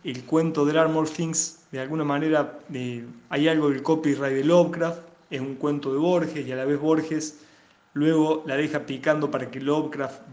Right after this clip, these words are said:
vuelva a Buenos Aires y luego Borges lo vuelve a retomar y estos cineastas, y,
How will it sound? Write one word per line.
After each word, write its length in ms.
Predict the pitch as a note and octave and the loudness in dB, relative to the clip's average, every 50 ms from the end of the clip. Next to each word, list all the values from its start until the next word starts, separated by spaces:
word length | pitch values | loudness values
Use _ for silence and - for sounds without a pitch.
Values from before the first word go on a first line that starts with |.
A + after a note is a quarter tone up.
| B2+ B2 | -8 0
vuelva 320 | B2+ D#3 D#3+ D#3 D3+ D3+ | 2 6 6 6 6 4
a 40 | C#3 | 2
Buenos 360 | C3+ D3 D3 D3 D3 - - | 0 0 -2 -2 -2 -2 0
Aires 420 | G3 F#3+ F#3 E3+ D#3 C#3+ C#3+ C3+ B2 | 2 2 4 4 2 2 0 -2 -2
y 100 | B2+ C3 | -4 -4
luego 520 | B2+ C#3 C#3+ C#3+ C#3 C#3+ C#3+ D3 - - - - _ _ _ | 0 0 2 2 2 0 -2 -4 -6 -14 -18 -20 _ _ _
Borges 460 | - C#3 C#3+ D#3 D#3 D3+ - C#3 C3 A#2 | -4 0 2 2 2 0 -2 -6 -8 -8
lo 100 | B2+ B2+ | -6 -2
vuelve 280 | C3 C#3+ D3 C#3+ C#3 | 2 2 2 2 0
a 40 | B2+ | -2
retomar 580 | B2+ C3+ C3+ - C#3 C#3+ D3+ E3+ F3 F3 D#3 C#3+ | -4 -6 -6 -4 -2 -2 0 2 2 2 2 2
y 160 | C#3 C#3 C#3+ | 0 -2 -4
estos 220 | C#3+ - C#3+ - | -4 -4 -6 -8
cineastas, 720 | - - C#3 C3+ D3+ E3 E3 D3+ C#3+ - - C#3+ C#3 C#3+ - - - - - - - - - _ _ _ _ _ _ _ _ _ _ _ _ _ _ _ - | -6 -6 -6 -4 -2 0 0 -2 -2 -4 -6 -6 -6 -6 -10 -20 -20 -20 -20 -20 -20 -20 -20 _ _ _ _ _ _ _ _ _ _ _ _ _ _ _ -6
y, 460 | D#3 C#3 C3+ C3+ C3 C3 B2+ B2+ | -4 -2 -2 -2 -4 -6 -6 -10